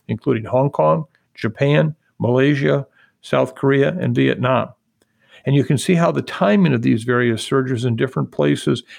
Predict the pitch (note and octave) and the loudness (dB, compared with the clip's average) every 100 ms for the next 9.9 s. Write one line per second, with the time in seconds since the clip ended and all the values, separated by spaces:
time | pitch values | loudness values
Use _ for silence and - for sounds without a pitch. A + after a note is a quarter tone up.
0 | - C#3+ C3+ - D#3 F3 D#3+ A#2 A#2+ B2+ | -6 0 0 2 2 2 2 0 -2 -4
1 | - B2 C3+ C#3+ - C#3+ A#2+ - D3 B2 | -6 -2 0 0 0 -4 -4 -2 0 0
2 | B2 B2 A2 C3+ B2+ B2 C3 C3+ G#2 - | -2 -4 -4 -2 -2 0 2 2 0 -6
3 | _ _ _ _ _ - - - _ _ | _ _ _ _ _ -20 -20 -20 _ _
4 | D#3 D#3+ B2+ F3+ E3 - - _ _ - | 0 2 4 4 2 -2 -16 _ _ -20
5 | - - C3+ C3+ B2+ F#3 E3 E3+ A#2 - | -20 -4 0 2 2 2 2 -2 -2 0
6 | G3+ G#3+ - G3+ F3 D3+ D3 - D#3+ C#3+ | 0 0 0 0 2 2 0 0 0 0
7 | - D3+ - C3+ G#2+ - A#2+ C3 D3+ - | 0 -4 -4 -4 -4 -6 -4 0 -2 -2
8 | D3+ - E3+ C3+ G#2+ - _ B2+ A#2+ D3 | -4 0 0 0 -2 -6 _ -4 -2 0
9 | C3+ D3 A#2 C3 D3+ C#3 A2+ A#2 | 0 0 0 0 0 0 -2 -4